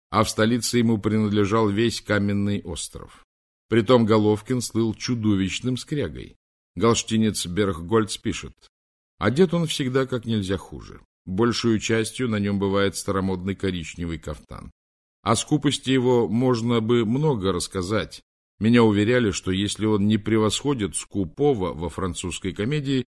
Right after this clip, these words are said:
то, по крайней мере, и не уступает ему». Побывав во дворце у Гаврилы Ивановича,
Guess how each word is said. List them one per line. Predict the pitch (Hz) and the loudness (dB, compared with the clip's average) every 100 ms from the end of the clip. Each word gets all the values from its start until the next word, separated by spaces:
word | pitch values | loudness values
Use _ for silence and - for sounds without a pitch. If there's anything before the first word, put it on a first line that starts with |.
| _ | _
то, | 120 104 | 0 2
по | 104 | 0
крайней | 98 98 98 101 | 0 0 2 2
мере, | 101 98 98 | 2 2 0
и | - 104 98 | 0 -2 0
не | 98 | 0
уступает | 98 92 - 101 123 107 78 - | 0 -2 -6 -6 -6 -6 -8 -14
ему». | 67 65 - _ _ _ _ _ _ _ _ _ _ | -14 -14 -16 _ _ _ _ _ _ _ _ _ _
Побывав | 113 113 135 165 160 | 0 4 6 6 4
во | 113 | 2
дворце | 120 135 135 - 147 | 2 2 0 2 2
у | 120 120 | 2 0
Гаврилы | 117 110 120 120 110 | 2 2 2 2 2
Ивановича, | 110 123 120 - 113 104 | 2 0 -2 -2 0 0